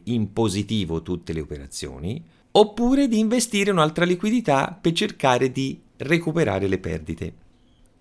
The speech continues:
Non facciamoci attrarre da ipotetici e facili guadagni semplicemente seguendo segnali di trading da un call center.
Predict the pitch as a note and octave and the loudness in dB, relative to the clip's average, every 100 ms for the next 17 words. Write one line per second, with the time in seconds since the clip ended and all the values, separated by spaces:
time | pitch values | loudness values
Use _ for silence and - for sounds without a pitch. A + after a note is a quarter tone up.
0 | - - A#2 D#3+ D3 B2 G#2+ F#2+ A2+ G#2+ | -2 0 4 4 6 4 4 4 6 4
1 | G2 G2+ G2 G2 F#2 F2+ G2+ F#2+ F#2 F2 | 4 4 4 2 -2 -2 0 -2 -2 -4
2 | - F#2 F#2+ E2+ E2+ E2+ F2+ F2+ F2 E2+ | -2 -4 -4 -4 -2 0 0 0 -2 -4
3 | E2+ - _ - - G#2 E2+ F#2+ - F#2 | -6 -12 _ -12 -4 -2 -2 -4 0 0
4 | G2+ F2+ F2 F2 E2+ F#2 F2+ E2+ E2+ E2+ | 0 -2 -4 -4 0 0 0 -2 -2 0
5 | F#2 E2 D#2+ D#2+ E2 D#2+ D#2+ D#2 D2 D2+ | 0 -2 -4 -4 -4 -4 -6 -6 -6 -6
6 | D#2+ - C#2+ - C2+ - - | -6 -6 -6 -6 -10 -14 -18